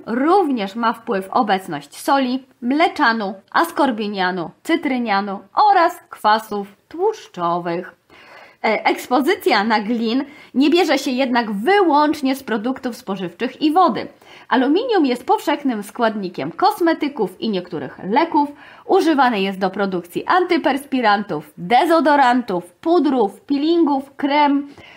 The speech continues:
kremów i past do zębów. Jest także składnikiem leków regenerujących wydzielanie, e, czy regulujących wydzielanie kwasu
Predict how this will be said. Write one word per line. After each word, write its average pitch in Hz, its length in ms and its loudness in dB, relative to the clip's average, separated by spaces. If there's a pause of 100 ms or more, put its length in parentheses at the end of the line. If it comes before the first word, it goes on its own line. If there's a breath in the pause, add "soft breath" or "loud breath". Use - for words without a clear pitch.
(240 loud breath)
kremów 311 520 2 (300 loud breath)
i 311 100 2
past - 500 0 (140)
do 175 240 0
zębów. 233 600 2 (240 loud breath)
Jest 392 320 0
także 180 280 -4
składnikiem 226 840 -4 (180)
leków 269 760 -2
regenerujących 208 1300 -2
wydzielanie, 190 760 0 (420 loud breath)
e, 196 340 2
czy 277 140 0
regulujących 233 920 0
wydzielanie 190 680 -2 (280)
kwasu 302 680 0